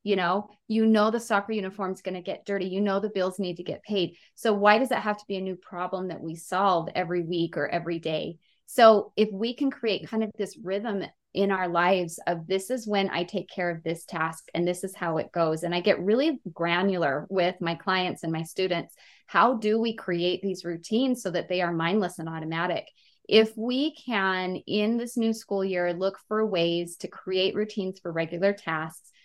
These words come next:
you're going to find that you open up massive amounts of time that you spent before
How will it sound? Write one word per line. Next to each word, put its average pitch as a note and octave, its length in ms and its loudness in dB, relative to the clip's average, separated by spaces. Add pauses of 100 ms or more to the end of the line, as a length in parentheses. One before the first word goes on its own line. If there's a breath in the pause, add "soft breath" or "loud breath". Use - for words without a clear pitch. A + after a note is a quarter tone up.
(140)
you're A3 160 4
going C4 200 4
to C4+ 100 4
find F#3+ 340 2
that F#3 100 -2
you F3+ 120 2
open F3+ 220 -4
up E3 160 -4
massive F#3 800 -2 (100)
amounts E3+ 540 -2
of E3 180 -4
time F3 480 0
that F#3+ 160 -2
you E3+ 140 0
spent - 400 -2
before F3+ 560 2